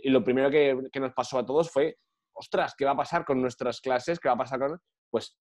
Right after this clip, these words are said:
después de una semana de dar todo gratis, todo gratis, hay un montón de entrenadores, hay un montón de personas que están ofreciendo entrenamientos gratuitos. Nuestro box se ha reunido con nosotros de forma digital y nos ha dicho, "Para que podamos sobrevivir,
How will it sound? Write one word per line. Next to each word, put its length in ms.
después 420
de 100
una 200
semana 520
de 240
dar 320
todo 220
gratis, 640
todo 280
gratis, 500
hay 140
un 60
montón 240
de 60
entrenadores, 640
hay 60
un 100
montón 220
de 60
personas 380
que 60
están 160
ofreciendo 380
entrenamientos 340
gratuitos. 340
Nuestro 300
box 340
se 80
ha 80
reunido 340
con 120
nosotros 340
de 100
forma 220
digital 440
y 100
nos 160
ha 80
dicho, 360
"Para 200
que 100
podamos 380
sobrevivir, 600